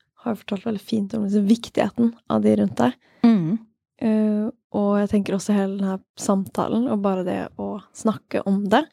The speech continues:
Speaker 1: ufarliggjør det litt, og vise også at man er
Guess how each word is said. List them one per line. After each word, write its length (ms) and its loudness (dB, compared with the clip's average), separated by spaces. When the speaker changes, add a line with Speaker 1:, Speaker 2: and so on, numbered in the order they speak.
Speaker 1:
ufarliggjør 480 0
det 80 -4
litt, 320 0
og 380 0
vise 320 0
også 260 2
at 120 -4
man 360 -2
er 240 4